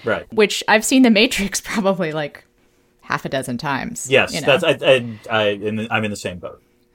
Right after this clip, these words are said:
Speaker 2: All right. So, Dan, uh, let's go ahead and finish the plot. I, I believe you have a lot to lay out.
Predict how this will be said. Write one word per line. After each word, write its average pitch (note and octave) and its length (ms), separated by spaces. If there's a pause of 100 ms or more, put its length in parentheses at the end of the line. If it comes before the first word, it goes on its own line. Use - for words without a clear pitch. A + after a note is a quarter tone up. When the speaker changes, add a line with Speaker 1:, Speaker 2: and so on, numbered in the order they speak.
(140)
Speaker 2:
All E3+ 80
right. - 320 (360)
So, C#4 240
Dan, C4+ 340
uh, B3+ 80
let's C#4+ 180
go F#4 80
ahead E4+ 160
and A#3+ 220
finish E4+ 600
the A3+ 80
plot. - 520 (100)
I, G#3+ 180
I - 20
believe C4 280
you C#4+ 120
have C4 160
a A#3+ 60
lot A3 240
to A3 120
lay F#3 140
out. B3 280